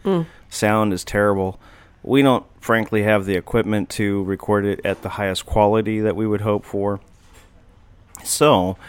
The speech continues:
Speaker 2: if you are really a audiophile and you love music,
Speaker 1: Mm-hmm.
Speaker 2: um, nothing beats coming in person
Speaker 1: Live.
Speaker 2: down to the live event
Speaker 1: Yeah.
Speaker 2: and, uh,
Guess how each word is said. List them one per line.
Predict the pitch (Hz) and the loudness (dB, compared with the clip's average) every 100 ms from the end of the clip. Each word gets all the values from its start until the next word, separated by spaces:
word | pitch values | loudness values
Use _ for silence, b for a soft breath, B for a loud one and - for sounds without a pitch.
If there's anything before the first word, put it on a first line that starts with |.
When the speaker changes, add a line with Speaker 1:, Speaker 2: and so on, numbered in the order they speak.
| B B | B B
Speaker 2:
if | 104 110 | -6 0
you | 120 139 131 117 - - - _ _ | 4 6 4 0 -10 -20 -20 _ _
are | 123 117 | 8 8
really | 110 120 120 113 - | 6 2 2 0 0
a | 107 104 - | 0 0 0
audiophile | 104 110 107 101 - 98 92 80 53 - - - - - | 2 4 2 -2 -2 -2 -2 -2 -8 -12 -18 -20 -20 -16
and | 104 82 | -8 -6
you | |
love | 92 95 101 104 95 | -4 0 2 2 2
music, | 98 90 80 73 69 - - | -2 -4 -4 -10 -12 -16 -14
Speaker 1:
Mm-hmm. | 170 175 175 - - | -12 -10 -12 -6 2
Speaker 2:
um, | 104 98 92 87 98 | 2 2 0 -4 -4
nothing | 104 117 123 - 107 101 | 2 4 4 2 -2 -2
beats | 107 90 - - - - - - | -4 -6 -8 -12 -12 -18 -20 -14
coming | - 101 98 98 | -4 -2 -2 -2
in | - 92 87 | -4 -6 -4
person | 98 92 - 90 92 87 | -2 -2 -2 -2 -2 -2
Speaker 1:
Live. | 131 | 0
Speaker 2:
down | 101 101 98 | 0 0 -2
to | - 98 92 90 | -4 -6 -4 -8
the | 87 90 | -6 -4
live | 90 92 92 92 | 0 0 -2 -4
event | 85 85 | -6 -4
Speaker 1:
Yeah. | 165 151 - | -4 -4 -8
Speaker 2:
and, | 90 87 85 - b b b b b - | -8 -6 -8 -12 b b b b b -14
uh, | - | -10